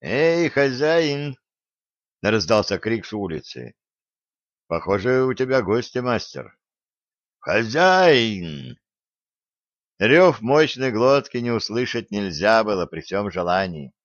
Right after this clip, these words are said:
«Купава, пойди глянь, кто там пришел, а мы с нашим гостем продолжим».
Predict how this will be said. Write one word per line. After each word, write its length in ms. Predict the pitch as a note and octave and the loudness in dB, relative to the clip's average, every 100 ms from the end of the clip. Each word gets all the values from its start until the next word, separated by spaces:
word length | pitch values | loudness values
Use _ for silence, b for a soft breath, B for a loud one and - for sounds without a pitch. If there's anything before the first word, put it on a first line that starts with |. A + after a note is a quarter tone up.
| _ _ _ _ _ _ _ _ _ _ | _ _ _ _ _ _ _ _ _ _
«Купава, 800 | - G2+ G#2 C#3+ B2+ D#2+ C2 B1+ _ _ _ | -4 -4 2 4 4 2 -2 -6 _ _ _
пойди 360 | A2 B2+ C3 C#3+ | 2 2 2 0
глянь, 420 | B2 A#2+ A#2 G2+ | 4 4 4 0
кто 220 | - A2 | 0 -2
там 240 | G2 G#2 E2+ | 2 -2 0
пришел, 600 | G#2 F#2 G2 F#2+ F#2 _ _ _ _ - | -4 -2 0 0 -2 _ _ _ _ -6
а 180 | E2+ A#2+ | -2 0
мы 240 | D3+ E3 | 0 0
с 80 | - | 0
нашим 440 | C#3+ D3 C3+ C3+ | 0 0 0 -8
гостем 520 | C3+ D#3 C#3 - C#3 | 0 0 0 -6 -4
продолжим». 760 | B2+ C3 A#2+ G#2+ F2+ C#2 C2+ | -2 -2 0 0 -2 -8 -12